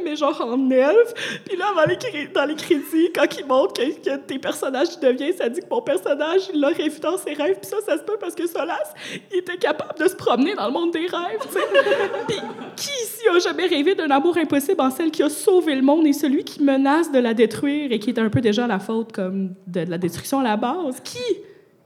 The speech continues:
Qui ici ? <laughs> Qu'on me lance la première pierre. Je m'en suis pas remise encore. <laughs>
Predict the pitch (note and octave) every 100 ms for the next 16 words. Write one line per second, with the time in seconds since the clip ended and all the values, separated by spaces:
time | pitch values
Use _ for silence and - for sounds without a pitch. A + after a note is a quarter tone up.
0 | _ - A4 E4+ C#4 - C#4 B3+ D#4+ G4+
1 | G4+ G4 - - - - - - - -
2 | D4 C4 C4 C4 C4+ D#4 G#3 B3 C4 B3
3 | - B3+ C4 - - F4 D#4 - - -
4 | - - G#3 G3+ G3+ - D4+ C4+ F3+ G3+
5 | A3+ G#3 F3 - G#3+ A3+